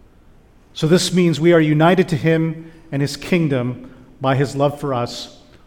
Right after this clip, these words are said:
proven by his death on the cross. And again, this victory is definitely coming. "Behold," it is written, "he is coming with the clouds,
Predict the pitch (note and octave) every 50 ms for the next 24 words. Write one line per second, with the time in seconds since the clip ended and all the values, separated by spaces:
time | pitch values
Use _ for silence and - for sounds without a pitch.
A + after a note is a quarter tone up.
0 | _ _ _ - - D#3 D3+ C#3 A2+ A#2+ G#2 G2 G2 F#2+ - - - - - _
1 | - - _ _ _ _ - A#2 A2+ A2+ A2+ G2 C#3 B2+ - - - B2+ A#2 G2+
2 | - - - - - - _ _ _ - A2+ G#2 G#2 - - - A2+ G2 F2 -
3 | - - - - - - _ _ _ _ - - - _ _ _ _ _ _ _
4 | _ _ _ _ _ - - _ _ _ _ _ _ _ _ _ - A#2 A#2 G2+
5 | C3 B2 A2+ G2 F#2+ F#2 - - - - - - - _ _ _ _ _ _ _
6 | _ _ _ _ _ - A2+ A#2 C3+ - - A#2 B2+ C#3+ C#3+ - - B2 G#2+ F#2+
7 | F#2 - - - - - - - - A2+ F#2 G2+ G2+ - C#3 C3+ B2+ - C3 A2+
8 | G#2+ - A2+ G2+ - - - G2 F#2+ F2+ D#2+ D#2+ - - - - - - - -
9 | _ _ _ _ _ _ _ _ _ _ _ _ _ _ _ _ - B2+ - -
10 | D3+ D3 C3+ A#2+ A2+ G#2 - - - - G#2+ F#2+ F2 - G2+ G2+ - - F#2+ F#2+
11 | F2+ - - - - - - - _ _ _ _ _ - - - E3+ F3 E3 -
12 | - - - - - F3+ E3+ D3 A#2+ G#2 G2+ F2 - - - - - - _ _
13 | _ - A2+ G#2 A2+ - - - C3 A#2 A2 G#2+ G#2 G#2 G#2 - - -